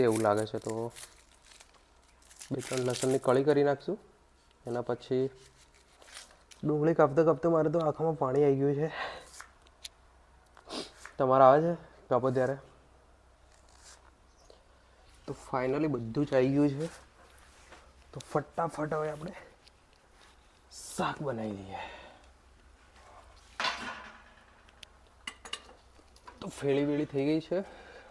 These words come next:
વલોળની ફેળી મસ્ત થઈ ગઈ છે, તો આપણે આમાં કાઢી નાખશું મસ્ત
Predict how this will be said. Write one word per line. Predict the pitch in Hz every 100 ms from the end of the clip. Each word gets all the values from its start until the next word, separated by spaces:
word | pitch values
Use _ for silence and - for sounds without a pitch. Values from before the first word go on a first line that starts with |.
| 131
વલોળની | 120 120 127 139 139
ફેળી | 127 127
મસ્ત | 123 - 127
થઈ | 123
ગઈ | 127 131
છે, | 139
તો | 131 127
આપણે | 113 123
આમાં | 131 131 139 - - - - -
કાઢી | 127 120 131
નાખશું | 127 - 147 147
મસ્ત | 127 -